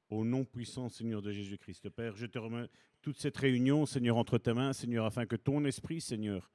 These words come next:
agisse, Seigneur, au milieu de tes enfants, Seigneur, et qu'ils soient tous guéris, Seigneur, parce que, Seigneur, c'est ton but,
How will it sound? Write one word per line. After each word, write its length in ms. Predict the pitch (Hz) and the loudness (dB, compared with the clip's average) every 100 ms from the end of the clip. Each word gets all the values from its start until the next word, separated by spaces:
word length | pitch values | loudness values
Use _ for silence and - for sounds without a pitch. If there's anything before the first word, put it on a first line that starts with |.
| _ _ _ _ - | _ _ _ _ 2
agisse, 400 | 117 98 165 151 | 2 4 -2 -2
Seigneur, 340 | 139 120 113 | 0 2 4
au 80 | 117 | 4
milieu 300 | 120 120 135 | 4 4 4
de 100 | 123 | 4
tes 240 | - 113 | 2 2
enfants, 400 | 113 110 - 135 | 2 0 -2 -4
Seigneur, 500 | 123 120 104 95 85 - _ _ _ _ | -4 -4 -2 -2 -4 -10 _ _ _ _
et 80 | - | -6
qu'ils 160 | - 123 | 0 2
soient 200 | - 135 | 4 4
tous 300 | - 135 110 | 6 4 6
guéris, 400 | 117 120 101 95 | 4 6 4 -2
Seigneur, 460 | - 90 90 87 | -4 -4 -4 -4
parce 180 | - 107 | -4 -4
que, 60 | 113 | -4
Seigneur, 360 | - 123 123 | -4 -2 -2
c'est 140 | - 127 | -2 -4
ton 180 | 131 117 | 0 2
but, 360 | 123 143 - | 4 2 -4